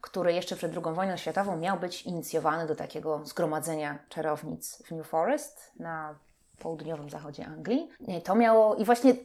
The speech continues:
na do-, na do-, dobrą sprawę nie jesteśmy pewni co do tego zgromadzenia, czym, czym ono było, jak da-, dawno ono istniało, czy ono się odwoływało tak naprawdę do jakiejś przedchrześcijańskiej tradycji. Teraz raczej badacze sądzą, że niekoniecznie. Natomiast, y,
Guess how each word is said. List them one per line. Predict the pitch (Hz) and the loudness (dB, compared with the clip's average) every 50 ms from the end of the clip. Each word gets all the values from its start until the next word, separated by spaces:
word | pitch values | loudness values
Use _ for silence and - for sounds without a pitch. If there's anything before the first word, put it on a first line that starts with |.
| - - | -4 6
na | - 233 | 8 8
do-, | 233 254 262 254 | 8 10 6 6
na | 247 - 233 226 | 6 6 6 8
do-, | 233 247 240 254 | 8 8 8 8
dobrą | 240 233 277 254 277 262 | 8 8 8 10 8 6
sprawę | 262 - 269 262 240 247 | 6 6 6 8 10 10
nie | 240 247 240 | 10 12 10
jesteśmy | 247 247 - 247 247 233 226 | 10 8 6 4 4 4 2
pewni | 220 - 208 196 202 190 | 6 6 6 6 6 2
co | 190 - | 0 -2
do | 180 180 | -4 -4
tego | - 175 165 170 | -2 0 -2 -2
zgromadzenia, | 165 - - 160 170 160 175 165 165 160 | -2 -2 -4 -4 -2 -2 -2 -2 -2 -2
czym, | 156 - 175 165 160 151 - - | -4 -4 -4 -4 -4 -4 -6 -6
czym | - 180 175 175 | -4 -4 -4 -2
ono | - 165 156 151 | -2 0 0 0
było, | 147 156 202 214 202 180 | 4 8 8 10 10 10
jak | 170 147 143 - - | 8 6 4 2 0
da-, | - 156 143 127 | 0 0 0 2
dawno | 117 165 165 165 170 160 147 | 4 4 4 4 4 0 -2
ono | 143 143 | -2 -2
istniało, | 135 147 - - - 202 220 202 | -2 -4 -6 -4 2 4 4 4
czy | 196 190 180 | 4 2 -2
ono | 165 160 | -4 -4
się | - 185 175 | 0 0 0
odwoływało | 170 165 175 175 160 180 180 175 175 | 2 4 4 6 10 10 12 12 10
tak | 175 175 - 160 | 8 4 -4 -4
naprawdę | 160 160 - - 151 151 170 185 202 226 233 | -6 -6 -2 6 10 12 12 12 12 10 8
do | 226 233 | 8 8
jakiejś | 226 226 226 208 | 6 4 2 -4
przedchrześcijańskiej | - - 226 220 - 233 220 - - 226 220 220 208 - - 220 214 | -2 -2 -2 0 0 -2 -2 0 0 0 0 0 0 0 0 2 4
tradycji. | 214 202 190 196 208 196 196 - 214 208 214 208 - - - - | 6 4 4 4 2 0 0 -2 -2 -2 -2 -6 -10 -20 -14 -10
Teraz | - - - 208 208 - - - | -6 -4 -2 -2 -4 -4 -10 -10
raczej | - - 208 202 - - 202 196 196 196 196 - - - | -8 -6 -6 -6 -6 -6 -6 -6 -6 -8 -10 -12 -12 -16
badacze | 208 - - 190 214 202 190 190 185 - 175 | -18 -18 -12 -10 -8 -6 -6 -6 -6 -8 -10
sądzą, | - - 170 165 - - - | -10 -10 -12 -10 -12 -12 -12
że | - - | -12 -12
niekoniecznie. | - - - - - - - - - - - - 240 285 320 - - - - - - | -14 -14 -16 -14 -12 -10 -10 -10 -10 -10 -6 -4 -2 -2 -4 -4 -10 -20 -20 -12 -6
Natomiast, | 214 190 190 - 202 214 202 202 202 - - - - - | -6 -4 -2 -2 -2 0 0 -2 -4 -6 -8 -14 -14 -12
y, | - | -10